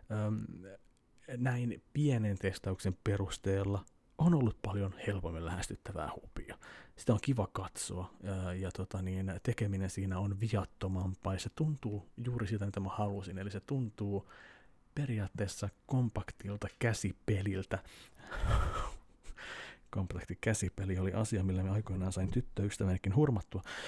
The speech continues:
Ö, mutta, ja se ei tunnu niin uhkaavalta,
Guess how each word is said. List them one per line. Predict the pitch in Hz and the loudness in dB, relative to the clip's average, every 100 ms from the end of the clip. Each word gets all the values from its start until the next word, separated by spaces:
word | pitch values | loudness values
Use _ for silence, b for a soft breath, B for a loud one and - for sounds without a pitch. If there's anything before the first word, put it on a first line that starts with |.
| B - | B 2
Ö, | 113 113 | 6 6
mutta, | 120 - 117 98 - - - - - - - - | 4 2 0 0 -12 -20 -20 -20 -20 -20 -10 0
ja | 107 113 | 6 6
se | - | 6
ei | 143 | 2
tunnu | - 185 139 | 2 0 0
niin | 139 139 - | 2 0 0
uhkaavalta, | 185 180 - - - - 139 139 - - | 2 2 0 -4 -4 -4 -2 -2 -4 -8